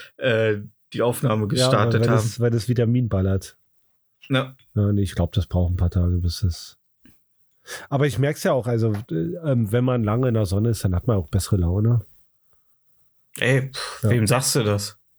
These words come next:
Speaker 2: Und ja, wenn man, wenn's Sonne in Tablettenform gibt, dann immer rein damit. Weißt du?
Speaker 1: Hm.
Speaker 2: Bei Tabletten sag ich nicht nein, du.
Speaker 1: <laughs>
Speaker 2: Hauptsache ballert.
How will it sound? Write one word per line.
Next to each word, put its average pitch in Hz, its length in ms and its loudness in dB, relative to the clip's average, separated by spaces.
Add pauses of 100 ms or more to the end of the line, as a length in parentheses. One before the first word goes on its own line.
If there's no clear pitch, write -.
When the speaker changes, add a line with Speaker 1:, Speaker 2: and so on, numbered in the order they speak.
(600)
Speaker 2:
Und 104 440 -2
ja, 117 220 0
wenn 107 120 0
man, 104 300 0
wenn's 123 340 0
Sonne 139 320 0
in 135 100 -2
Tablettenform 117 720 0
gibt, 110 240 -2
dann 107 100 2
immer 98 220 0
rein 101 160 0
damit. 95 400 -2 (600)
Weißt 101 240 -2
du? 120 140 0 (500)
Speaker 1:
Hm. 107 340 -2
Speaker 2:
Bei 101 120 -2
Tabletten 104 400 2
sag 104 140 2
ich 98 80 0
nicht 98 200 0
nein, 107 300 2
du. 85 240 0 (800)
Speaker 1:
<laughs> - 160 -2
Speaker 2:
Hauptsache 101 440 0
ballert. 101 520 0